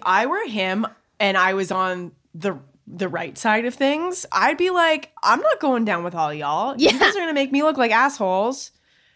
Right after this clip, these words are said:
Speaker 1: Were they even getting a cut of the money?
Speaker 2: I don't know that the first fac-, I don't think they knew about it.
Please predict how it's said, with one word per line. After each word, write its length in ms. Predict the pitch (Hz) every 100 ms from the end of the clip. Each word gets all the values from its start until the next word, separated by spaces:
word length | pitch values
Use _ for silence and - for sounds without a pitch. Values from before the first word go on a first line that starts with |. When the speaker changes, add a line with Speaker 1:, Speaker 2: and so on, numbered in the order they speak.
| _ 220
Speaker 1:
Were 100 | 262
they 200 | 349 392
even 180 | 349
getting 240 | 285 277 247
a 60 |
cut 200 | 208 247
of 120 | 247 214
the 60 |
money? 120 | 277
Speaker 2:
I 20 | 359
don't 280 | 453 466 285
know 380 | 294 294 302 262
that 300 | 247 226 -
the 240 | 208 220
first 340 | 226 247 247 -
fac-, 280 | 233 214 220
I 60 |
don't 100 | 254 294
think 120 | 269
they 100 | 247
knew 220 | 214 202
about 260 | 170 143 117
it. 140 | 62